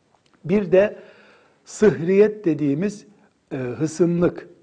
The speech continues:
yani dünürlük bağından kaynaklanan. Mesela kaynana nereden kaynaklanıyor? Hısımlık bağından kaynaklanıyor. Bir de süt anne var. Sütten kaynak. Üç şeyden, meniden,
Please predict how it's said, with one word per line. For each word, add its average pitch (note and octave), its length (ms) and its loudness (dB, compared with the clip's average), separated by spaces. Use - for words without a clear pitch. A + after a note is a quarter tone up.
yani C3 400 -4
dünürlük D3+ 520 -2
bağından C#3+ 500 -2
kaynaklanan. B2 540 -8
Mesela - 260 -12
kaynana E3+ 420 0
nereden E3 420 -2
kaynaklanıyor? C#3 760 -6
Hısımlık F#3 640 0
bağından D3 500 2
kaynaklanıyor. A2 720 -10
Bir A#3 220 4
de C4+ 100 0
süt - 320 -6
anne A2+ 340 -8
var. - 280 -16
Sütten G3 680 0
kaynak. B2 340 -4
Üç - 260 0
şeyden, D3 480 -2
meniden, F3+ 720 2